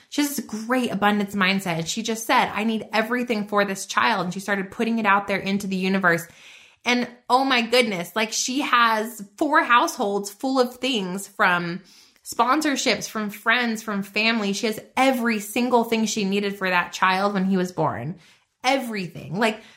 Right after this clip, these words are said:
abundance shows up for you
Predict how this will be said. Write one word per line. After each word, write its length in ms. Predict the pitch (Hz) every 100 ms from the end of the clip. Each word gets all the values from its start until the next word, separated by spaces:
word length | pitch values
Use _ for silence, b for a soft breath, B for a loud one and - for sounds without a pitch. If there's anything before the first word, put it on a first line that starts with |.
| B
abundance 680 | 202 - 220 247 302 311 -
shows 600 | - - - 214 202 202 - - -
up 400 | 196 185 - - - _ _ _
for 240 | - 196
you 400 | 165 170 160 -